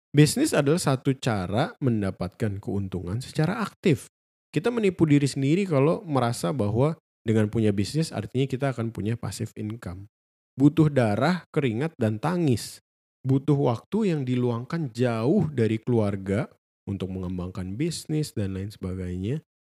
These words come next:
untuk mendapatkan income dari bisnis tersebut. Jadi bisnis itu adalah cara mendapatkan pendapatan yang aktif, sama sekali tidak pasif.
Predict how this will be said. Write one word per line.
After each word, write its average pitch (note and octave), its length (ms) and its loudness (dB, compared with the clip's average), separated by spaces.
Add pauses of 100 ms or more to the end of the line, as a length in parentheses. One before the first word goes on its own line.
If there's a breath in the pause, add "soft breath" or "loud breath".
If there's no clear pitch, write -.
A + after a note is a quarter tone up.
untuk G#2 320 0
mendapatkan B2 560 0
income G#3+ 500 0
dari G2 240 0
bisnis G2+ 380 -6
tersebut. G2+ 480 -8 (560)
Jadi C#4 160 2
bisnis G#3 420 2
itu G#3 240 2
adalah G#3+ 220 2
cara D3+ 320 0
mendapatkan C#3+ 760 -4 (240)
pendapatan A2+ 720 0
yang G3 300 -4
aktif, - 500 0 (540)
sama D3+ 320 2
sekali D3+ 320 0
tidak C#3+ 320 -2
pasif. - 560 -4